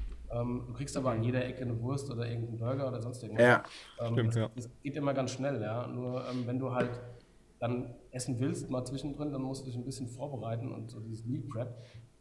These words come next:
Speaker 1: habe ich immer so ein bisschen für ein, äh, Gerücht gehalten, aber ja, ich
Speaker 2: <laughs>
Speaker 1: versuch's auch grad.
Speaker 2: Ja.
Speaker 3: Ja.
Speaker 2: Ich glaub, es haben viele Leute, die, die vegetarisch oder vegan werden, dass sie sich einfach bewusster auch mit dem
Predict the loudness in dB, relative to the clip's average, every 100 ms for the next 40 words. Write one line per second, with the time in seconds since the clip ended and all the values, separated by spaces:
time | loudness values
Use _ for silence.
0 | -20 -20 -20 -20 -20 -8 -4 0 0 2
1 | 0 0 -2 -2 -2 -2 -6 -8 -6 -6
2 | -8 -6 -4 -2 -4 -4 -4 -6 -8 -4
3 | -2 -2 -6 -6 -6 -6 -4 -6 -8 -12
4 | -14 -18 -18 -18 -6 -4 -4 -10 4 10
5 | 12 12 12 12 12 12 12 12 12 10
6 | 6 4 4 4 6 8 6 8 8 8
7 | 6 4 4 6 6 4 2 0 4 6
8 | 8 6 6 4 4 4 2 2 2 4
9 | 4 10 10 10 8 4 4 2